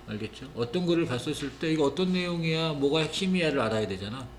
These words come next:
핵심은 다 위에 써 있습니다. 자, 사막의 이 거북이가 가는 방식, 살아가는 방식입니다.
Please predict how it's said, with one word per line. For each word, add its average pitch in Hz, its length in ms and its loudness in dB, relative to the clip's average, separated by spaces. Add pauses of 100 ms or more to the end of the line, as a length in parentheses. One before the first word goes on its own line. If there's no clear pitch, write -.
(360)
핵심은 190 380 0
다 147 80 2
위에 117 260 2
써 123 160 -6
있습니다. 101 580 -8 (1600)
자, 139 640 10
사막의 214 1500 8
이 139 340 6
거북이가 127 1160 4 (300)
가는 135 420 2
방식, 170 520 2
살아가는 202 600 2
방식입니다. 107 920 -4